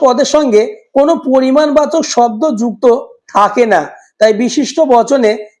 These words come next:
চারটি অংশের পরিবর্তে তিনটি অংশ থাকে, যথা উদ্দেশ্য, সংযোজক ও বিধেয়। প্যারা চেঞ্জ করে লিখবে, এই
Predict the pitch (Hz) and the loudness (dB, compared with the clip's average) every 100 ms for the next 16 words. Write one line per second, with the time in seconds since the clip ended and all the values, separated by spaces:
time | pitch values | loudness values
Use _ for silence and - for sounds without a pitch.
0 | - 254 262 254 359 320 226 247 - 311 | -4 0 0 0 -2 2 2 2 0 -2
1 | 294 294 285 226 226 277 - - _ - | 0 2 2 2 0 0 -4 -18 _ -2
2 | 302 294 320 285 254 311 233 202 240 302 | 0 0 2 2 2 0 0 0 0 -4
3 | - _ - 202 254 285 285 214 185 262 | -6 _ -4 0 2 2 0 -2 0 -2
4 | - 254 254 285 - _ - - 240 247 | 0 0 0 -2 -16 _ -14 -2 0 2
5 | 240 254 240 247 247 - _ 233 226 233 | 0 0 2 2 0 -10 _ 0 0 0
6 | 208 226 175 135 - _ _ - 226 240 | 2 2 2 0 -10 _ _ 0 2 4
7 | 294 269 320 320 302 262 220 233 - - | 2 0 2 2 2 2 2 2 -6 -18
8 | _ _ _ - 226 | _ _ _ 0 0